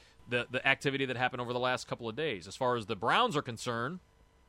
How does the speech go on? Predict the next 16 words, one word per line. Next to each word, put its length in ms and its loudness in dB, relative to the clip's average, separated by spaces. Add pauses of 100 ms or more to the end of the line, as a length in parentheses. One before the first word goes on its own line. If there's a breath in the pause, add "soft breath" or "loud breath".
(640)
you 60 -16
know, 60 -14
quite 240 0
a 40 -2
few 140 -2
things 580 -2 (500 soft breath)
have 160 -4
occurred. 520 0
We'll, 220 -2
uh, 120 2
recap 460 -2
the 80 -8
Friday 400 0
trades. 480 -4
Tyrod 460 2
Taylor 480 0